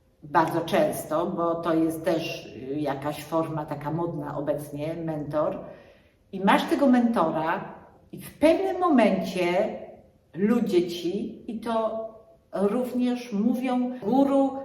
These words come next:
zen, to również mówią ludzie, którzy na drodze duchowej doszli bardzo daleko, mają swoich uczniów. Mówią, że w pewnym momencie uczeń jakby zaskakuje, czyli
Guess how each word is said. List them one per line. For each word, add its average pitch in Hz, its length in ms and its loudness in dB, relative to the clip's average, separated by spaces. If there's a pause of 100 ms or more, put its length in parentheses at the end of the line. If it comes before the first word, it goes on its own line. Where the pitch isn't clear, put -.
zen, 165 720 4
to 196 120 2
również 233 340 2
mówią 247 480 -2 (140)
ludzie, 233 600 0
którzy 220 480 2
na 208 140 8
drodze 220 440 2
duchowej 214 680 4 (260)
doszli 170 340 0
bardzo 170 300 2
daleko, 165 380 0
mają 160 240 -2
swoich 165 300 -2
uczniów. 170 460 -2 (380)
Mówią, 269 380 2
że 202 180 2
w 196 80 -6
pewnym 339 460 0
momencie 196 800 4 (360)
uczeń 190 760 -2 (600)
jakby 208 500 6 (120)
zaskakuje, 220 1000 2 (680)
czyli 226 640 0